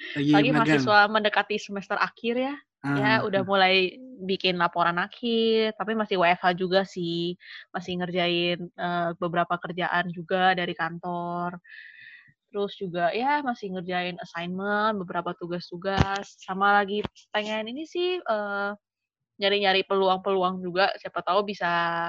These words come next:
Speaker 2: jadi kerjaan baru kan, gitu. Jadi experience baru.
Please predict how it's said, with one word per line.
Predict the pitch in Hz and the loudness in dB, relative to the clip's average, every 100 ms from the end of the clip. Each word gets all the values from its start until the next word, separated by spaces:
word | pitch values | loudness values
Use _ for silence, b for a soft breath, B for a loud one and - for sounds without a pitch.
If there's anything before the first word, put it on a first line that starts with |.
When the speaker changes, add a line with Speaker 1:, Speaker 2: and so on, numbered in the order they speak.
| 175 - - _ | -6 -10 -14 _
Speaker 2:
jadi | 170 165 165 165 - | -8 -6 -6 -6 -8
kerjaan | 165 160 - 165 160 165 | -8 -4 -4 -6 -8 -10
baru | 170 170 196 | -6 -2 -2
kan, | - 220 226 220 | 0 0 0 -4
gitu. | 180 - 165 | -10 -10 -10
Jadi | 170 - | -8 -6
experience | 165 - 170 165 165 - | -8 -10 -10 -10 -12 -14
baru. | 170 175 170 | -14 -10 -12